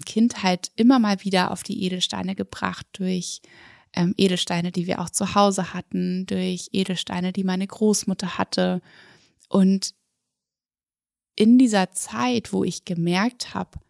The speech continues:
dass etwas anderes für mich vorgesehen ist, wurde ich auf einmal viel, viel sensibler, viel, viel offener, habe meine Antennen wieder ausgefahren, habe meine Intuition wieder gespürt, die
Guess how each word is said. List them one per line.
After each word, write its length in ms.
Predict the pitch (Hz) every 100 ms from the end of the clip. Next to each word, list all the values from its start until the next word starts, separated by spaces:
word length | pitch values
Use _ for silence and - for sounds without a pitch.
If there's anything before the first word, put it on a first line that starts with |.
| _
dass 160 | - 175
etwas 320 | - 185 - -
anderes 420 | 180 208 247 233
für 140 | - 196
mich 180 | 185
vorgesehen 680 | - - 214 220 202 185 180
ist, 340 | - 190 - -
wurde 240 | 196 220
ich 180 | 214 -
auf 180 | 180 -
einmal 640 | - 185 202 196 185 185 180 _ _ _ _ _ _ _ _ _
viel, 600 | - - 214 240 233 226
viel 460 | - 196 196 196
sensibler, 920 | 185 175 170 165 185 190 - 175 170 185
viel, 360 | - 208 226
viel 340 | 226 - 196 -
offener, 640 | - 180 - 185 170 170 -
habe 120 | -
meine 260 | 185 180 185
Antennen 720 | 175 - - 208 240 240 214
wieder 260 | 185 175 -
ausgefahren, 760 | 175 - 185 - - 90 185 - - - _ _ -
habe 160 | 208
meine 240 | 190 180 190
Intuition 880 | 185 - 190 180 - - 208 233 220
wieder 180 | 196
gespürt, 800 | 185 175 - - 220 233 190 - 190
die 300 | 180 175